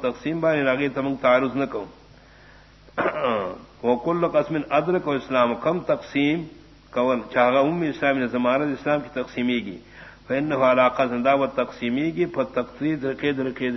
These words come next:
اسلامی بانی، علی قسم الاسلام، دا دا صورت چی منگ ذکر کر، اسلامی طریقہ سر، چی انتقال دا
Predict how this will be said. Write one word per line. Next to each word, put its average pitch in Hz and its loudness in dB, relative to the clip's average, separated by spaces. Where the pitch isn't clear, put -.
اسلامی 120 -4
بانی، 98 -4
علی 117 -4
قسم 147 0
الاسلام، 117 -4
دا 139 4
دا 135 4
صورت 135 0
چی 131 -2
منگ 127 0
ذکر 123 -4
کر، 104 -10
اسلامی 127 -2
طریقہ 135 -6
سر، 156 -4
چی 120 -10
انتقال 143 2
دا 120 -2